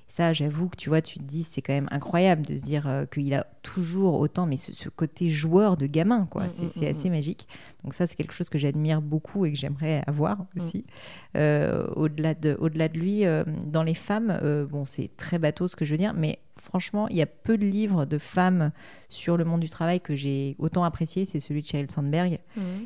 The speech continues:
Speaker 1: Et donc Sheryl Sandberg, je, je trouve que quand même, elle a une vision, euh, qui est justement assez juste,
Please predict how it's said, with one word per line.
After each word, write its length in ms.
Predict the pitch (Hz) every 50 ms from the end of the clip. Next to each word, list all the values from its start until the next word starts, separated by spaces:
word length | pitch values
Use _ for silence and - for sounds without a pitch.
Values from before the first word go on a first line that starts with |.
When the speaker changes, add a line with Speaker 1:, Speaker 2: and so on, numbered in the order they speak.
| - -
Speaker 1:
Et 60 | -
donc 140 | - 147 151
Sheryl 320 | 143 - 160 151 151 151
Sandberg, 560 | 151 - 160 151 151 151 160 175 180 175 165 - -
je, 160 | 147 147 143 - -
je 80 | -
trouve 240 | - - 180 170 -
que 100 | - 160
quand 140 | 147 - 165
même, 180 | 165 170 170
elle 100 | 156 139
a 40 | 139
une 140 | 139 143 143
vision, 460 | 143 151 156 151 147 165 175 185 180 165
euh, 100 | 143 135
qui 260 | - - - 151 143
est 20 | 139
justement 320 | 143 143 - - 160 156
assez 260 | 147 151 - - 160
juste, 460 | 156 156 190 202 - - - - -